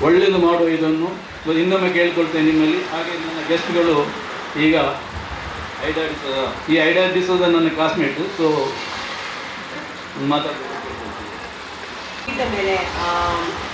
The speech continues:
Speaker 2: ಆ, ಗೌರವ ಇಟ್ಕೊಂಡು, ರೆಸ್ಪೆಕ್ಟ್ ಇಟ್ಕೊಂಡು ಇಲ್ಲಿ ಬಂದಿರುವ ಅವರ, ಆ, ಕುಟುಂಬದವರು, ಗೆಳೆಯರು, ಅವರ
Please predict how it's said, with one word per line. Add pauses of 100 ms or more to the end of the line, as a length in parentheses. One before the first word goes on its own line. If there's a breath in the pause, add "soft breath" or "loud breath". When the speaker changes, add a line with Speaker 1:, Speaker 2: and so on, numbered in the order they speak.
(320)
Speaker 2:
ಆ, (520)
ಗೌರವ
ಇಟ್ಕೊಂಡು,
ರೆಸ್ಪೆಕ್ಟ್
ಇಟ್ಕೊಂಡು
ಇಲ್ಲಿ
ಬಂದಿರುವ (520)
ಅವರ, (420)
ಆ, (880)
ಕುಟುಂಬದವರು,
ಗೆಳೆಯರು,
ಅವರ